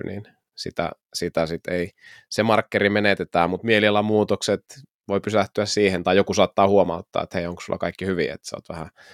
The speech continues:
alakuloisempi ja, ja tota,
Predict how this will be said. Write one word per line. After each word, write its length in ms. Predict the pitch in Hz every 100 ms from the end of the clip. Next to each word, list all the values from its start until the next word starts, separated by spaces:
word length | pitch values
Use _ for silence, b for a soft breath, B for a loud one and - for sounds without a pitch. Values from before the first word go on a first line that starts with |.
| B B _
alakuloisempi 840 | 104 101 92 90 85 92 82 82 85
ja, 180 | 85 78 _ - 82
ja 160 | 87
tota, 440 | 80 82 - 85